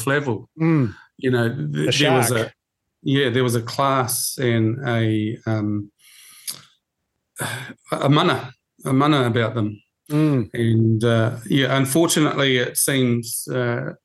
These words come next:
Speaker 1: Shane used a beautiful word yesterday about, uh, theatrics and, um,
Speaker 2: Yeah.
Speaker 1: and, and, and that's, that's where the Māori Party see, see their chance, which is, yeah, uh, really upsetting because,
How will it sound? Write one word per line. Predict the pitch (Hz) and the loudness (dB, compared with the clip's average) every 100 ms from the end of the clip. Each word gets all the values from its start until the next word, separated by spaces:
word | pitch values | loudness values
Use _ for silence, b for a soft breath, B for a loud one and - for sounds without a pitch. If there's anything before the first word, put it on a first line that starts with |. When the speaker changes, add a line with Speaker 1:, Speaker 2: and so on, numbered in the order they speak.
| - | -6
Speaker 1:
Shane | - 139 127 120 117 139 | -2 0 2 2 2 2
used | 135 131 120 123 | 2 2 0 -2
a | |
beautiful | 123 123 117 123 110 | 0 0 0 -4 0
word | 120 117 | 0 0
yesterday | 120 120 - 110 107 107 | -2 -2 -4 -4 -2 -4
about, | 107 110 110 - _ B B B B B _ | -2 -2 -2 -6 _ B B B B B _
uh, | 123 117 | -4 -4
theatrics | 113 135 123 127 - 90 - - - | -2 0 0 0 -6 -10 -12 -14 -6
and, | 117 110 104 104 | -2 -2 -4 -4
um, | 110 107 104 101 _ _ b b b b - | -4 -4 -6 -10 _ _ b b b b -6
Speaker 2:
Yeah. | 117 117 - - _ | -2 -2 -4 -16 _
Speaker 1:
and, | 117 110 - - | -10 -8 -16 -2
and, | 123 117 120 | 0 2 2
and | 131 | 2
that's, | 131 131 - | 2 0 -2
that's | - 135 131 | -2 -2 0
where | 135 120 117 113 117 - _ - | 2 2 2 0 -4 -12 _ -4
the | 120 | 0
Māori | 117 117 113 | 2 2 0
Party | 123 113 110 104 110 _ - | 0 0 0 -2 -8 _ -14
see, | - - 123 113 110 107 113 _ - - | -4 -2 2 2 0 -4 -10 _ -14 -6
see | - 127 117 | -2 0 2
their | 110 | 0
chance, | 107 - 120 123 117 - - - | 0 0 0 0 -4 -4 -6 -4
which | 131 123 | 0 2
is, | 127 117 - | 2 0 2
yeah, | 151 113 | 2 2
uh, | 135 139 | 0 0
really | 151 143 | 2 2
upsetting | 123 123 - 120 104 | 2 2 0 2 0
because, | 104 113 120 110 - | -2 -2 -2 -2 -6